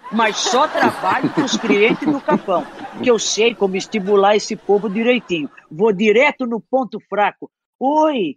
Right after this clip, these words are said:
teu boleto está pago.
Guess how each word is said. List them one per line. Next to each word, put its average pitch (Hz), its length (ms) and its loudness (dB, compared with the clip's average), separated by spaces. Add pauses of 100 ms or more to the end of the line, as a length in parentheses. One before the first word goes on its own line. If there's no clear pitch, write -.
(320)
teu 320 180 -2
boleto 202 680 -2
está 269 380 -2 (100)
pago. 196 680 -2